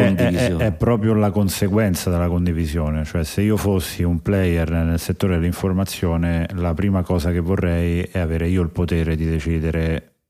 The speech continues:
Speaker 1: cosa va, cosa resta e cosa no.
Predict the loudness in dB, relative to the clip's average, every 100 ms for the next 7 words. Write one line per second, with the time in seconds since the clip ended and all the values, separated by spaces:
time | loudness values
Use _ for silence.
0 | _ 0 2 2 2 2 0 -2 -14 _
1 | -2 0 2 2 2 0 -2 -2 0 -2
2 | 0 -2 -4